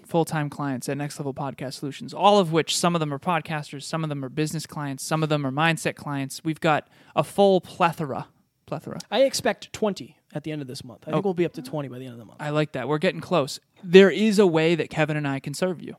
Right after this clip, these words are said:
Speaker 1: And here's what I would say. No matter what your goals are,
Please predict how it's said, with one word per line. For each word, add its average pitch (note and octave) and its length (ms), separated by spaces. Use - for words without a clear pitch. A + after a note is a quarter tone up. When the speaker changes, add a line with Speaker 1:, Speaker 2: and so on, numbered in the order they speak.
Speaker 1:
And F#3 220
here's B3+ 260
what C#4 100
I G#3 60
would D#3+ 120
say. - 300
No F#3 160
matter B3+ 280
what E3+ 280
your A3 120
goals F#3 360
are, G#3 320